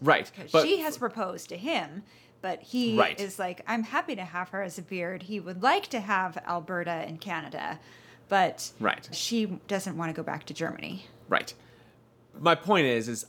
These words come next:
Speaker 1: I don't think that she, I don't think it's her. I think, so I'm gonna, I'm gonna think about this a little bit, but tha-, that's my thing. So, like, who have you got? What have you got so far?
Speaker 2: Well, the, the, uh,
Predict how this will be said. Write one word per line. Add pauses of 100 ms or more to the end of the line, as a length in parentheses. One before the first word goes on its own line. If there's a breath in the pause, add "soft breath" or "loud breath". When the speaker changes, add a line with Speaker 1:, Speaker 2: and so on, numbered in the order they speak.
Speaker 1:
I
don't
think
that
she,
I
don't
think
it's
her.
I
think,
so
I'm
gonna,
I'm
gonna
think
about
this
a
little
bit,
but
tha-,
that's
my
thing.
So,
like,
who
have
you
got?
What
have
you
got
so
far? (140)
Speaker 2:
Well, (100)
the, (260)
the,
uh,